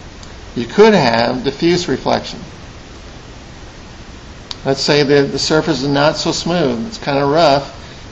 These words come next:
and the rays come in and they reflect, but because of the rough surface, the reflection, reflected rays are going off in all directions, so they're not parallel when they come off.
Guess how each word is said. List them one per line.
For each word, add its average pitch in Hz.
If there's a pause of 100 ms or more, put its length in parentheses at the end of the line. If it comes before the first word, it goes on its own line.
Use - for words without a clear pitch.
and 143
the 135
rays 143
come 190
in 151
and 156
they 139
reflect, 151 (420)
but 135
because 147
of 156
the 139
rough 135
surface, 143 (480)
the 131
reflection, 131 (120)
reflected 139
rays 123
are 113
going 120
off 120
in 117
all 117
directions, 113
so -
they're 113
not 117
parallel 117 (440)
when 117
they 113
come 117
off. 110